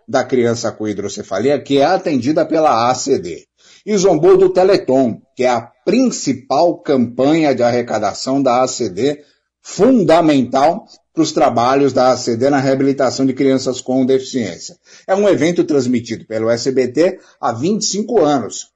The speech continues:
onde o Léo Lins trabalhava. E aí a importância do Teleton pro S B T é muito maior do que a presença do Léo Lins nos quadros da emissora. E aí ele foi demitido.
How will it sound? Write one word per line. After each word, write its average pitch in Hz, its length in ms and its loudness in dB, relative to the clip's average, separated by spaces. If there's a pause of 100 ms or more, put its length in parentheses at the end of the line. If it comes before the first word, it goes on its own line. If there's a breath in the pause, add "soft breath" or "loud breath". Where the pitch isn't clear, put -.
onde 190 380 4
o 370 80 6
Léo 208 220 2
Lins 131 240 -2
trabalhava. 139 680 2 (460 soft breath)
E 143 80 0
aí 185 160 6
a 269 100 6
importância 165 880 0
do 120 140 0
Teleton 123 540 0
pro 107 180 -4
S 104 260 -2
B 87 220 -14
T 165 300 0 (200 loud breath)
é 339 120 4
muito 190 480 0
maior 131 600 0 (160)
do 220 160 -6
que 262 80 -2
a 247 60 2
presença 190 540 2
do 175 100 2
Léo 190 240 4
Lins 151 240 0
nos 233 160 0
quadros 170 340 0
da 196 100 0
emissora. 175 520 0
E 180 100 -2
aí 254 120 0
ele 170 120 0
foi 220 180 0
demitido. 247 600 -2